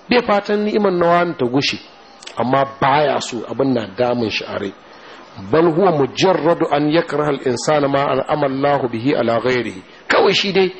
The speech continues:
kawai wani da Allah ya ma yana ganin bai dace Allah ya mashi ba, baya son wannan abu. Fa haza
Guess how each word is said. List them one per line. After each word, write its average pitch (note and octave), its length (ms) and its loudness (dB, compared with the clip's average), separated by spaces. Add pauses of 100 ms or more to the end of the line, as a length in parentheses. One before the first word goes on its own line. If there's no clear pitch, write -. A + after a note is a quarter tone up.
(220)
kawai E3+ 260 2
wani F#3 260 2
da - 140 -4
Allah E3+ 300 0
ya E3 60 2
ma E3 200 0
yana D#3 220 0
ganin F3+ 260 0
bai D#3 120 2
dace D#3 320 0
Allah C3 240 0
ya G#2+ 80 -2
mashi A2 220 -4
ba, G2+ 120 -2
baya F3 300 2
son - 220 -2
wannan A#2 280 0
abu. G#2 120 -4 (640)
Fa - 180 -2
haza C#3 380 2